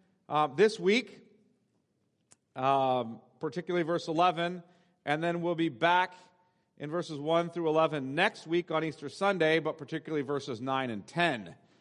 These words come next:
just so you're aware. <clears throat> Um, this week, we'll largely focus on verse eleven, and next week, nine and ten. Uh, but let, let me read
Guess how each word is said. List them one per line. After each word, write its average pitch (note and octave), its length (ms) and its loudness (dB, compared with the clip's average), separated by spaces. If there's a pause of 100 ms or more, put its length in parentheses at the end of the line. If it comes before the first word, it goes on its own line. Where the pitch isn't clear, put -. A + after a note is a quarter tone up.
(380)
just - 200 -14
so D3 100 -4
you're B2 160 -2
aware. B2+ 420 -2 (360)
<clears throat> D#3+ 40 -6 (760)
Um, A2+ 160 -6
this C#3 200 -4
week, C#3+ 220 -4
we'll B2 200 -2
largely B2+ 320 -2
focus C3+ 280 -6
on B2 120 -4
verse B2 220 -6
eleven, D3+ 340 0
and A#2+ 100 -6
next C3 200 -8
week, B2+ 180 -8
nine B2+ 200 -4
and A2 120 -10
ten. D#3 360 -2 (680)
Uh, B2+ 120 -2
but C3 160 -2
let, D3+ 320 0
let D3+ 160 2
me D#3+ 80 -4
read C#3+ 440 -2